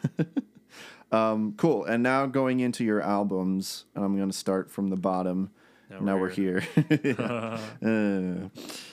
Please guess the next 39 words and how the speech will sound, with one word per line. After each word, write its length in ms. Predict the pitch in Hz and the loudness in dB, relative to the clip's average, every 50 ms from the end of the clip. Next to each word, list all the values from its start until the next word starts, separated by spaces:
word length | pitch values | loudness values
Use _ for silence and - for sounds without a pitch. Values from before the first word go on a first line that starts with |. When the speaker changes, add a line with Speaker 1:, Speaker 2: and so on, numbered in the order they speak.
| - _ | -18 _
Speaker 1:
uh, 280 | - 110 104 104 101 95 - | 0 2 2 2 2 0 0
and 220 | 120 127 127 123 | 0 0 2 2
this 140 | 139 151 - | 2 2 2
is, 320 | 165 147 131 - - - - - - _ _ _ | 0 -2 -2 -4 -8 -10 -12 -18 -20 _ _ _
how 160 | - - - 139 | -14 -8 -4 -2
many 180 | 143 120 104 78 | -2 -2 -2 -2
albums 380 | 87 95 92 101 95 92 - | -2 -4 -4 -4 -6 -8 -8
is 100 | - - | -12 -14
this? 360 | 92 95 90 - - - - _ | -14 -12 -12 -14 -14 -16 -18 _
So 180 | - - 113 | -12 -8 -6
it's 140 | 107 104 - | -6 -4 -2
not, 180 | 127 131 127 98 | -2 -2 -2 -2
like, 140 | 110 101 98 | -2 -2 0
really 240 | 104 104 107 104 101 | 0 0 2 0 0
a 80 | 95 | -2
set 400 | 92 - - 110 104 104 - - | -4 -4 -2 -2 -2 -2 -4 -8
ten. 460 | - - - 101 98 98 104 113 120 - - - - - _ _ _ | -14 -8 -6 -4 -2 0 0 -2 -2 -6 -12 -20 -20 -20 _ _ _
One, 440 | - 107 110 113 113 117 117 113 110 | -8 -6 -6 -4 -4 -4 -4 -6 -6
two, 420 | - - 104 101 101 101 101 101 | -6 -6 -6 -4 -4 -4 -6 -8
three, 400 | - - - - 104 - - - | -10 -10 -10 -8 -8 -6 -8 -10
four, 360 | - - - - - - - - _ | -12 -14 -16 -16 -16 -16 -18 -20 _
five, 160 | - - - - | -20 -20 -20 -20
six, 360 | - - - - - - - | -20 -20 -18 -18 -18 -18 -18
seven, 380 | - - - - - _ 220 - - - | -18 -16 -16 -18 -18 _ -20 -20 -16 -16
eight, 180 | - - - - _ _ _ _ _ _ - | -14 -14 -14 -16 _ _ _ _ _ _ -18
nine, 420 | - - - - - - - - - - _ _ _ _ _ | -16 -16 -14 -14 -14 -14 -14 -16 -16 -18 _ _ _ _ _
ten, 260 | - - - - - - | -16 -14 -12 -12 -12 -14
ele-, 140 | - - - - - | -16 -18 -12 -4 -4
okay, 280 | 120 117 - 101 95 - - | -4 -2 0 -2 -2 -2 -2
eleven, 560 | 95 92 95 92 95 98 101 101 104 107 131 - | -2 -2 0 0 0 0 0 0 -2 -2 -4 -4
I 60 | 110 104 | -4 -2
Speaker 2:
Okay. 140 | 92 104 | 0 2
Speaker 1:
guess. 280 | 98 123 123 143 143 - - - - - - - - - - - _ - | 2 2 0 0 -4 -8 -16 -20 -20 -20 -20 -20 -20 -20 -20 -20 _ 0
And 520 | 107 107 104 104 101 104 101 104 - - - _ _ - | 2 4 4 4 4 2 0 0 -4 -12 -18 _ _ -14
two 200 | - - 151 151 | -2 2 4 4
of 100 | 131 110 | 4 4
'em 360 | 110 104 101 98 95 95 95 - | 2 2 2 2 2 0 -2 0
are 180 | - 101 95 95 | 0 2 2 2
actually 580 | 95 95 - - - 98 92 92 92 92 92 | 2 0 -2 -2 -2 0 0 0 0 -2 -4